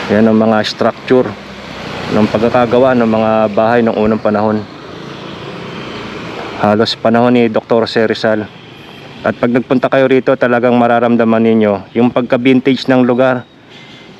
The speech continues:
Para kayong bumalik sa sinaunang panahon. Ang ganda.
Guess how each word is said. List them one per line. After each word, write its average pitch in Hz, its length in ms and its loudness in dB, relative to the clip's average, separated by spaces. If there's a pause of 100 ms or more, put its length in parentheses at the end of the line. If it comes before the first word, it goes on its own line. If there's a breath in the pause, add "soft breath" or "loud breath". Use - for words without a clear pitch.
Para 117 160 2
kayong 120 560 4
bumalik 120 400 2
sa 113 480 2
sinaunang 113 400 2
panahon. 113 480 0 (1400)
Ang 95 160 2
ganda. 107 320 2